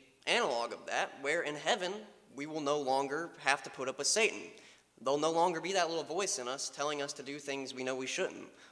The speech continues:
We won't be tempted by sin any longer, and sin won't be a thing that can exist in any capacity in heaven. And that brings me to my second point tonight, that the ungodly and the wicked will not be in heaven.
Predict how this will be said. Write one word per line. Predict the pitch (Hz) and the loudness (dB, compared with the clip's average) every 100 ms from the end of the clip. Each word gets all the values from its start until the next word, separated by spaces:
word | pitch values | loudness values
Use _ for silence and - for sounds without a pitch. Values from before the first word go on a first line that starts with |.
| _ | _
We | 113 | -6
won't | 117 147 | -2 0
be | 143 | -2
tempted | 139 156 160 139 | -4 -6 -8 -2
by | 131 139 | 0 2
sin | - 151 160 | 0 -2 -2
any | 143 | -2
longer, | 127 127 170 185 | -2 -4 -4 -6
and | 175 123 120 | -6 -8 -8
sin | - 147 151 | -6 -6 -4
won't | 147 151 - 131 | -6 -6 -14 -10
be | 135 | -4
a | 147 | -4
thing | 143 175 180 175 - - | 0 0 0 -4 -10 -2
that | 123 127 | -2 0
can | |
exist | 123 127 139 160 | -6 -4 -4 -2
in | 139 | -2
any | 156 196 | -2 -4
capacity | 135 117 107 - 147 | -6 -4 -4 -4 -6
in | 170 | -6
heaven. | 175 104 95 - - _ _ _ _ - - _ _ _ _ - | -4 -6 -8 -16 -20 _ _ _ _ -20 -20 _ _ _ _ 2
And | 185 | 2
that | 240 | 4
brings | 277 | 0
me | 226 214 | -2 -4
to | 180 | -2
my | 147 | -2
second | 135 196 160 | 0 0 0
point | - 101 82 | -4 -8 -8
tonight, | 87 110 147 - - - - | -4 -4 -4 -14 -20 -20 -2
that | 135 | -2
the | 151 | 4
ungodly | 156 220 180 160 156 170 139 | 4 6 8 8 6 -2 -2
and | 143 | -2
the | |
wicked | 139 214 131 104 - - | 2 2 2 -4 -8 -8
will | 127 | -2
not | 120 113 | 0 0
be | 110 | -2
in | 107 | -8
heaven. | 98 90 101 | -10 -12 -14